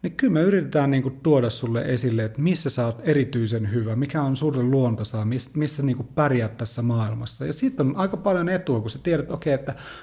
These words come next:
mun supervoima on vaikka tämmönen nokkeluus. Niin sit sä pystyt käyttämään sitä, okei, että joku, niinku, psykologi on tämmösen, niinku, huomannut musta, että tässä on varmaan jotain perää, tai mun supervoima on suunnitelmallisuus. Ja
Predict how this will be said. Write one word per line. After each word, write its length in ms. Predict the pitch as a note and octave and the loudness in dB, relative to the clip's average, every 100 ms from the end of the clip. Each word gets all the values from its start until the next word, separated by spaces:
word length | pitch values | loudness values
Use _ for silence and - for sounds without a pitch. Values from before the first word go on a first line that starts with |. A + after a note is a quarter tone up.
| - | 0
mun 180 | F#3+ F3 | 2 4
supervoima 680 | D#3+ D#3+ C#3 A#2+ A#2+ A#2+ | 2 2 2 4 2 2
on 80 | A#2+ | 2
vaikka 200 | B2+ - | -2 -2
tämmönen 260 | C3 C#3+ D3+ | 0 2 2
nokkeluus. 760 | D#3+ D#3+ - G#2+ A#2 A#2+ - _ _ | 2 -2 -6 -6 -8 -10 -16 _ _
Niin 80 | G#3 | -2
sit 100 | G#3 | -2
sä 80 | A3+ | -4
pystyt 300 | G3+ - - | -6 -8 -4
käyttämään 320 | G3+ G3 E3 | -2 -2 -4
sitä, 120 | - | -8
okei, 340 | F#3+ - B3 F#3 | -10 -4 0 0
että 160 | - | -2
joku, 180 | G#3+ - | -4 -2
niinku, 220 | E3+ C#3+ | 0 -2
psykologi 500 | - G#3 F#3 D#3+ C#3+ | -2 -2 2 2 2
on 100 | C#3+ | 0
tämmösen, 360 | D3+ D#3+ D3+ D#3 | 0 -2 -4 -4
niinku, 240 | D3 D3+ | -6 -4
huomannut 420 | E3+ F3 D3+ C#3+ | 0 0 2 0
musta, 200 | C#3+ C3 - | -2 -6 -10
että 140 | - | -8
tässä 220 | - - | -6 -4
on 40 | C#3 | 0
varmaan 260 | E3+ F#3 | 2 2
jotain 200 | F3+ F3 | 2 0
perää, 400 | D#3+ D#3+ A#2 G#2+ - | 0 0 0 -4 -2
tai 140 | C#3 | 2
mun 300 | D#3 D#3+ D3+ - - | 4 2 0 -8 -8
supervoima 580 | - E3 C#3+ C3+ C3 C#3 | -2 2 4 4 4 2
on 60 | |
suunnitelmallisuus. 1120 | C3+ F#3+ C3+ A2 A#2 A2 A2 G#2 G2 G#2 - | 4 4 4 2 0 0 0 0 -2 -6 -10
Ja 60 | - | -16